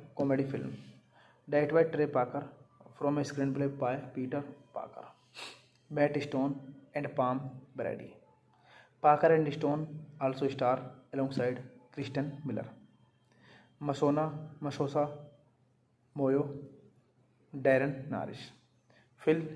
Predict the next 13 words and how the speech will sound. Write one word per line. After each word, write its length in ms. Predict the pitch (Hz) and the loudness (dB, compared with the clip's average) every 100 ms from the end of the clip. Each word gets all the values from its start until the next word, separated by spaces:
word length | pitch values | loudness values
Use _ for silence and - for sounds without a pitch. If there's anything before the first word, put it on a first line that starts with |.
| - | -4
Hendry, 500 | 135 127 127 135 135 - - - _ - | 0 2 2 0 -2 -14 -20 -20 _ -4
Maury 420 | 135 131 139 135 131 - - - | 0 2 0 -4 -14 -18 -20 -8
LaMarche, 540 | 120 113 92 - - - - _ _ - - - _ - | -2 0 0 -4 -14 -20 -20 _ _ -20 -20 -20 _ 2
Chelsea 480 | 147 143 - 151 156 - - - - | 4 4 2 0 -2 -6 -16 -18 -2
Margaret, 520 | 131 127 123 131 135 143 - - _ _ _ - | 0 2 0 -2 -2 -8 -10 -20 _ _ _ -14
Jeremy 440 | 135 135 127 131 143 - 147 | 0 2 4 2 -2 -8 -12
Shada, 380 | - 104 - - - - _ _ _ _ - | -6 -4 -4 -8 -16 -20 _ _ _ _ -6
and 180 | 147 123 | -6 0
Fred 520 | 135 131 147 - - - | 4 4 4 -6 -14 -8
Tatasciore. 560 | - 131 120 117 - 64 - - _ _ _ _ - _ _ - | -4 -2 -2 -4 -8 -8 -12 -20 _ _ _ _ -20 _ _ -6
A 60 | |
satire 760 | 120 117 - 143 151 156 - - - | 0 2 6 8 6 4 -8 -16 -4
of 160 | 147 | -2